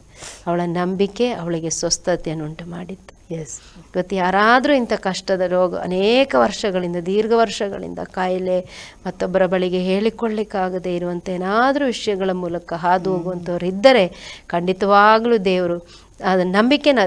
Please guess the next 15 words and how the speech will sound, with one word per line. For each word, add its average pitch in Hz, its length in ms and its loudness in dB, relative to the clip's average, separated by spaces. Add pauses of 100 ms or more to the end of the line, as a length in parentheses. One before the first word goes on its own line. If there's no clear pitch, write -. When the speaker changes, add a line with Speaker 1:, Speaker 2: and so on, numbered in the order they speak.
Speaker 1:
ದೇವರು 180 220 2
ನೋಡ್ತಾ 160 360 -4
ಇದ್ದಾರೆ. 156 300 -12
Speaker 2:
ಹೌದು. 170 340 -8 (340)
Speaker 1:
ನಮ್ಮ 190 160 2
ಹೃದಯ 226 520 4
ಯಾವ 190 200 0
ರೀತಿಯಾಗುಂಟು, 165 720 -6 (1200)
ಎಲ್ಲ 226 460 4
ಕಳೆದುಕೊಂಡ್ರೂ 247 720 4
ಪರವಾಗಿಲ್ಲ, 185 520 0 (1000)
ಸ್ವಾಮಿ 175 360 0
ಹತ್ರ 190 180 -4
ಒಂದ್ಸಲ 190 420 2
ಹೋಗೋಣ. 170 340 -2